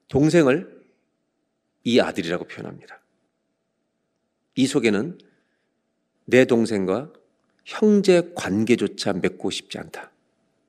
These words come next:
이것이 아들 속에 있는, 큰아들 속에 있는 마음입니다. 쟤를 나와 형제라고 말하는 것조차 나는 싫다.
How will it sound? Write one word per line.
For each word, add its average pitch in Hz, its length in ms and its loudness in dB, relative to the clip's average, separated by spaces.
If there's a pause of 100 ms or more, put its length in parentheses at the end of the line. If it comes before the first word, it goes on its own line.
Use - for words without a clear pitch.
(1300)
이것이 120 580 0
아들 110 300 2
속에 98 300 -2
있는, 87 220 -4
큰아들 - 380 0
속에 - 200 -4
있는 95 120 -4
마음입니다. - 560 -18 (520)
쟤를 123 540 2
나와 95 480 -6 (260)
형제라고 208 720 0
말하는 92 340 -2
것조차 92 340 -8
나는 85 160 -6
싫다. - 340 -16